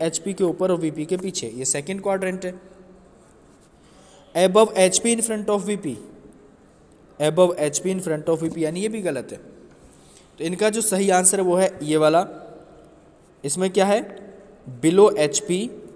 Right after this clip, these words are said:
in front of वीपी, तो सही आंसर option D। Next question, the first quadrant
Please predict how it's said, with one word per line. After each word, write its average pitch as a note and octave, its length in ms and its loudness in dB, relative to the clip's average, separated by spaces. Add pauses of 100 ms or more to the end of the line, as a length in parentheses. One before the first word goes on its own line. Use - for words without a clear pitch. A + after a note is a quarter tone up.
(480)
in F3 120 -2
front D#3 340 -2
of F#3 280 2
वीपी, F3 280 -4
तो C3 180 -8
सही G#3 280 -4
आंसर F#3+ 260 -4
option F3 380 -8 (540)
D। D3 160 -4 (560)
Next E3+ 280 -4
question, G3+ 380 -6 (1500)
the C#3 120 0
first G3+ 320 0
quadrant G3+ 520 0